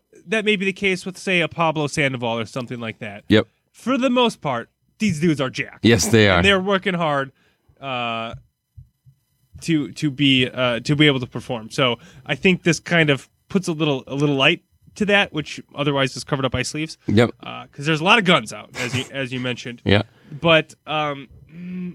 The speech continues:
Speaker 1: I think, I think it looks a little cheap.
Speaker 2: Whoa. No, I could, I could see that. I could
Speaker 1: Mm, I think,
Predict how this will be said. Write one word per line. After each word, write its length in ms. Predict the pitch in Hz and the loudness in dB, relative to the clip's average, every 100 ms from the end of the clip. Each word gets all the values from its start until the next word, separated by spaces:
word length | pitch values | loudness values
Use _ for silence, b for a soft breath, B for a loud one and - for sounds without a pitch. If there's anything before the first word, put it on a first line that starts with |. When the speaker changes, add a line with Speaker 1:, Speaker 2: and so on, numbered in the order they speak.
| 165 | -10
Speaker 1:
I 60 | 156 | -12
think, 440 | - 185 196 180 - _ _ | -8 -8 -6 -10 -20 _ _
I 60 | 160 | -20
think 260 | 151 170 180 | -10 -8 -6
it 80 | |
looks 220 | 160 165 160 | -10 -10 -12
a 40 | |
little 180 | 170 165 | -14 -14
cheap. 380 | - 185 208 _ _ _ _ | -16 -14 -14 _ _ _ _
Speaker 2:
Whoa. 400 | - 147 160 107 - _ b b b b | 4 6 6 4 0 _ b b b b
No, 140 | 185 202 196 | 8 8 8
I 140 | 185 | 6
could, 120 | 202 - | 4 4
I 120 | 170 | 2
could 120 | 175 | 2
see 120 | 170 | 2
that. 340 | 139 127 120 117 160 165 | 4 4 2 -2 -14 0
I 120 | 123 | 2
could 120 | 139 123 | 4 2
Speaker 1:
Mm, 160 | 147 | -4
I 60 | 151 | -16
think, 320 | - 185 185 | -12 -12 -12